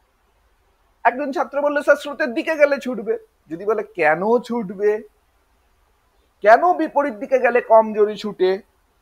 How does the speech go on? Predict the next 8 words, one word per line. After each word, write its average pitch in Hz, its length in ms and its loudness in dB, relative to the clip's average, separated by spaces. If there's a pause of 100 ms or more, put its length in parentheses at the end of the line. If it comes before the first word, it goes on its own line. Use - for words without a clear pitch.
(120)
বিপরীত 220 340 -2
দিকে 262 300 -6
গেলে 262 420 8 (380)
কি 302 140 2
করলে 330 400 4
তাড়াতাড়ি 240 440 8
পৌঁছানো 196 520 -4
যায়? 170 380 4